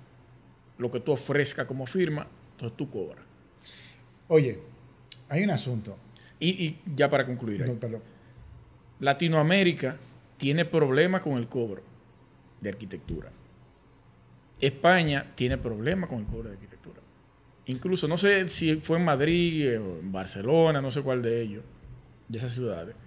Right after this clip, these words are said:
Speaker 1: que ellos retiraron el documento de honorario y que todo el mundo cobre como entienda que tiene que cobrar.
Speaker 2: Yo te voy a decir algo. Yo creo que
Speaker 1: Es
Speaker 2: algo,
Speaker 1: un lío
Speaker 2: es
Speaker 1: esa
Speaker 2: algo
Speaker 1: vaina.
Speaker 2: mundial.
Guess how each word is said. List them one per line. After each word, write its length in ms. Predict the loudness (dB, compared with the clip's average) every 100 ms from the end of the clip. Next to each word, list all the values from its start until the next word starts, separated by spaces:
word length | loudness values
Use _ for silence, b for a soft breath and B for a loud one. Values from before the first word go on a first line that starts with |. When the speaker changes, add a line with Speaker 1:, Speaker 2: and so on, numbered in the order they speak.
| B B B B B B B -14
Speaker 1:
que 120 | 0 6
ellos 200 | 8 8
retiraron 640 | 6 6 6 8 8 4
el 100 | 4
documento 520 | 2 0 0 0 0
de 60 | 0
honorario 500 | 0 -4 -6 -10 -14 -16 -20 -20 -20 -20 -20 -20 -14 -10
y 80 |
que 100 | -10
todo 180 | -4 -2
el 60 | 0
mundo 260 | -2 -4
cobre 220 | -2 -2 -2
como 160 | -4
entienda 280 | -4 -6 -8
que 80 | -8
tiene 200 | -8 -10
que 80 | -6
cobrar. 260 | -4 -4 -6 -14 -16 -16 -18 -20 -20 -10 -10 B B B B -20 -20 -12
Speaker 2:
Yo 200 | -4 -2
te 80 | 0
voy 120 | 2
a 40 | 2
decir 220 | 0 -2
algo. 120 | -2
Yo 140 | -2 -2
creo 200 | -2 -2
que 80 | -2
Speaker 1:
Es 140 | 0
Speaker 2:
algo, 120 | 0
Speaker 1:
un 200 | 0 -2
lío 200 | -4 -4
Speaker 2:
es 60 | -2
Speaker 1:
esa 100 | -2
Speaker 2:
algo 120 | 0
Speaker 1:
vaina. 120 | 0 2
Speaker 2:
mundial. 400 | 2 2 0